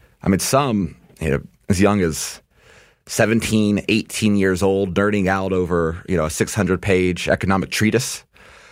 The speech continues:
Um, they are not the norm. Uh, the, the, though, though they're, they're not, uh, you know, they, they have a good time. They're not necessarily the,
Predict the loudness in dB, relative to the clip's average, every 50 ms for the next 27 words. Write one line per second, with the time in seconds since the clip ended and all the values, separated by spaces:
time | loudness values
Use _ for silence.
0 | -20 -20 _ _ -4 -2 0 0 2 2 2 2 2 2 2 0 0 0 0 0
1 | 2 0 0 0 -2 -4 -4 -4 -6 -8 -12 -16 -18 -20 -20 -20 -20 _ _ _
2 | _ _ _ _ _ _ _ _ _ _ _ _ _ -10 -6 -2 0 0 0 2
3 | 0 0 0 -2 -6 -10 _ _ -6 0 2 2 4 4 2 2 2 2 2 2
4 | 0 0 0 -2 -2 -4 -4 -4 -2 0 0 0 0 -4 -8 -10 -14 -20 -20 -20
5 | -20 _ _ _ _ _ _ _ _ _ _ _ _ -6 -4 -2 0 2 2 2
6 | 0 0 0 0 -2 0 -2 -2 -2 0 0 0 0 0 -2 -2 -4 -4 -4 -6
7 | -6 -6 -6 -6 -2 2 2 2 2 2 0 0 0 0 0 -2 -2